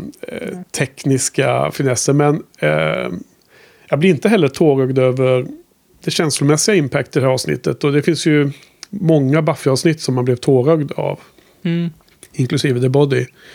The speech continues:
Speaker 2: Ja, och
Speaker 1: Så
Speaker 2: det
Speaker 1: att
Speaker 2: var väl det jag satt och väntade på första gången jag såg den. Liksom,
Speaker 1: Ja.
Speaker 2: snart kommer den här gut-punchen, men det
Speaker 1: Ja, nej, och den, den f-, alltså,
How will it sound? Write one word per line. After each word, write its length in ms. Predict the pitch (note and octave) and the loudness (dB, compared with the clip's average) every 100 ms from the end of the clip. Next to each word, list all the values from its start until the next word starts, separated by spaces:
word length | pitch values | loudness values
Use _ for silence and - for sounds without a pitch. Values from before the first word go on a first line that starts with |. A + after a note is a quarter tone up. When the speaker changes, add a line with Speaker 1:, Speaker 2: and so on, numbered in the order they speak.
| - - - - - | -20 -20 -20 -20 -10
Speaker 2:
Ja, 60 | F3 | -2
och 40 | |
Speaker 1:
Så 80 | E3 | 0
Speaker 2:
det 60 | D#3+ | 2
Speaker 1:
att 60 | |
Speaker 2:
var 100 | E3 | 2
väl 120 | E3+ D#3+ | 2 4
det 160 | D#3 | 4
jag 120 | F#3 | 2
satt 180 | - C#3+ | 0 -4
och 280 | C#3+ C#3+ D3 | -6 -4 -2
väntade 420 | D3+ C3+ - E3 | -2 -2 -2 -2
på 160 | F#3 - | -2 -2
första 300 | - C#3 E3 | -2 -2 -2
gången 180 | D#3 D#3 | -2 -4
jag 100 | D#3 | -4
såg 160 | - | -4
den. 180 | - E3 - | -4 -6 -6
Liksom, 200 | D3+ D3+ | 0 2
Speaker 1:
Ja. 200 | D3+ D#3+ | 2 -2
Speaker 2:
snart 260 | - D#3 | -4 -4
kommer 320 | - D#3 D3 | -2 -2 -2
den 40 | D3+ E3 | -2 -4
här 80 | C#3+ | -4
gut-punchen, 960 | D3 - - - D3+ D3+ C#3+ D#3 E3 | -4 -6 -14 -6 -4 -4 -4 -6 -6
men 100 | D3+ | -6
det 60 | D3+ | -6
Speaker 1:
Ja, 360 | D3 D#3 F#3 G3+ | -2 2 2 4
nej, 260 | A3 A#3 | 2 2
och 80 | B3 | 0
den, 140 | A3+ B3 | -2 -2
den 380 | A3+ F3+ C4 C4 | -6 -2 -2 -2
f-, 340 | - - - - - - - - | -4 -10 -20 -20 -20 -20 -20 -4
alltså, 260 | F#3+ G#3+ | 0 0